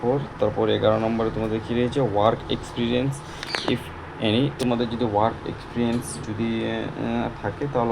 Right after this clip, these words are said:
অবশ্যই দিবে, যদি না থাকে তাহলে কোনো দেওয়ার দরকার নেই। যদি ওয়ার্ক এক্সপিরিয়েন্স থাকে তাহলে কোম্পানির নেম দিয়ে দিবে, ঠিক আছে? এখানে তোমাদের সব ডিটেলসগুলো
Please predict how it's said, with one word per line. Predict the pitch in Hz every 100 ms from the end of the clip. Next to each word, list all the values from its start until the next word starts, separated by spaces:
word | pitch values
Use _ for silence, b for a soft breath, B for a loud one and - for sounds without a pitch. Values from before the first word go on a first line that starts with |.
| 107
অবশ্যই | 107 - 117
দিবে, | 113 135 131
যদি | 123 110
না | 98 110
থাকে | 123 135
তাহলে | 107 107 107
কোনো | 113 101
দেওয়ার | 107 104
দরকার | 98 - 120 127
নেই। | 160 B B B B -
যদি | 117 113
ওয়ার্ক | 113 110 117
এক্সপিরিয়েন্স | - 120 120 -
থাকে | 123 135
তাহলে | 120 123 113
কোম্পানির | 107 113 117 113
নেম | 110 113
দিয়ে | 113 107
দিবে, | 110 117 - B B -
ঠিক | 135 139
আছে? | 107 98 - 113
এখানে | 120 120 113
তোমাদের | 113 117 113
সব | 120 110
ডিটেলসগুলো | 107 113 120 - 113